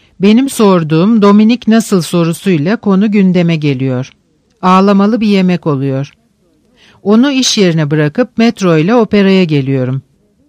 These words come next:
Marivaux sokağında Libreri Teatral'de alıyorum soluğu. Orada Anka Vistey ile rastlaşıyoruz.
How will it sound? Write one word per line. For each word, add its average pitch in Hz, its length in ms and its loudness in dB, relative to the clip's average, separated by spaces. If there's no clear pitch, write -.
Marivaux 220 540 0
sokağında 170 720 -2
Libreri 214 800 0
Teatral'de 214 840 0
alıyorum 160 480 2
soluğu. 147 540 -2
Orada 220 600 0
Anka 220 420 0
Vistey 220 480 0
ile 160 200 0
rastlaşıyoruz. 160 880 -4